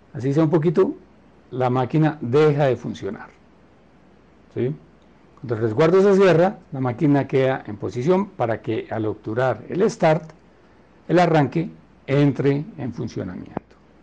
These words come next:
Ahora, podría ser con seguridad positiva también, así como lo estoy diciendo, pero eso ya depende de cómo está funcionando ese control interno, que es lo que les voy a explicar a continuación.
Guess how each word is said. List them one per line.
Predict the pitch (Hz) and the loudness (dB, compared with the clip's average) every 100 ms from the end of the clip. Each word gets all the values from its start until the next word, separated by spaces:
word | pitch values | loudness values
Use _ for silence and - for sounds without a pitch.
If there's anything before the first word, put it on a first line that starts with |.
| _ _ _ _ _ _ _ _ _ _ _ _ _ _ _ _ _ _ - | _ _ _ _ _ _ _ _ _ _ _ _ _ _ _ _ _ _ -4
Ahora, | 143 123 | -2 4
podría | 143 160 180 | 6 6 6
ser | 190 190 185 - | 6 4 2 -2
con | - | -2
seguridad | 151 143 131 135 | 2 4 4 2
positiva | 160 147 131 110 127 | 0 -2 -2 2 2
también, | 113 117 123 95 - _ _ _ - | 0 -2 -2 -4 -12 _ _ _ -12
así | 110 | -6
como | 113 135 | -2 2
lo | 131 | 0
estoy | 120 127 120 | 2 0 0
diciendo, | 127 135 113 - | -2 -4 -4 0
pero | 131 | 2
eso | 131 | 4
ya | 151 170 175 | 4 4 6
depende | 180 180 185 185 185 180 | 4 2 4 4 6 6
de | 156 | 4
cómo | 123 143 139 | 2 2 0
está | 135 151 | 0 -2
funcionando | 143 151 143 131 117 117 143 151 - _ _ _ | 0 0 2 0 2 0 -2 -4 -18 _ _ _
ese | - 156 147 170 156 | 0 2 4 2 0
control | 147 127 117 120 123 151 - _ _ _ _ _ - | 0 0 2 2 2 -2 -10 _ _ _ _ _ -6
interno, | 131 120 131 107 - - _ _ _ | -4 0 0 -2 -8 -20 _ _ _
que | - | -8
es | 117 | -4
lo | 117 | 0
que | |
les | 147 143 | 2 4
voy | 156 156 | 4 4
a | |
explicar | 156 170 170 156 - | 2 0 0 -2 -4
a | 113 | -6
continuación. | 127 104 110 104 92 - - | -4 -4 -6 -8 -12 -14 -18